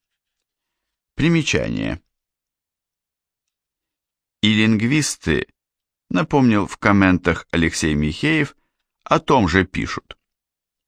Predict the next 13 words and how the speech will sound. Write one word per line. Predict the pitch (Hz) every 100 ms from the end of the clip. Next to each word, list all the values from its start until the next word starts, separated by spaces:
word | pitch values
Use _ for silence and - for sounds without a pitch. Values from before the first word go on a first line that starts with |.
| -
Любопытно, | - 190 220 - 107 - 87 92 _ _ _ _
что | - - 127
по | 104 117
прошествии | - 104 - 120 - - 104
времени | 101 156 135 73 52 - _ _ _ _ - -
некоторые | 147 165 151 127 131 127 123 113
из | - 104 -
терминов | - 170 160 151 135 123 - _ _
теряют | - 135 147 156 143 120
свою | - 110 113 - _ -
первоначальную | 113 107 107 107 104 127 127 127 120 120 117 -
пренебрежительную | - 104 101 92 92 104 113 107 92 78 73
окраску | - 214 196 - -